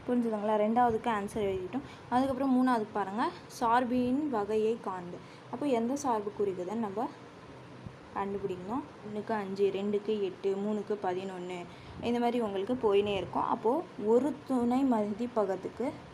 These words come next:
ஒரு மதிப்பகத்துக்கு ஒரு நிழல் உரு வேறு வேறு தான் இருக்கும். அப்போது இது ஒன்றுக்கொன்றான சார்புன்னு வரும், மேல் சார்பு வராது. அப்போது மூணாவதுக்கு எப்படி எழுதலான்னு பாருங்கள்.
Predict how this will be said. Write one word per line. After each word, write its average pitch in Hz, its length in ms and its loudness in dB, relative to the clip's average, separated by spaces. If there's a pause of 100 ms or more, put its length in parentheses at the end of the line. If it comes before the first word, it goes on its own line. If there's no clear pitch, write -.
(920)
ஒரு 254 240 6
மதிப்பகத்துக்கு 233 760 2 (140)
ஒரு 240 160 2 (600)
நிழல் 247 360 4
உரு 240 120 2 (300)
வேறு 208 300 6
வேறு 190 260 2
தான் 185 140 2
இருக்கும். - 280 0
அப்போது 269 280 -2
இது 233 120 -2 (120)
ஒன்றுக்கொன்றான 214 840 0
சார்புன்னு 185 520 -2
வரும், 196 200 -2 (340)
மேல் 269 280 2
சார்பு 202 320 4 (100)
வராது. 170 380 -2 (500)
அப்போது 208 560 0
மூணாவதுக்கு 240 500 2
எப்படி 208 220 0
எழுதலான்னு 190 420 -2
பாருங்கள். 196 360 -2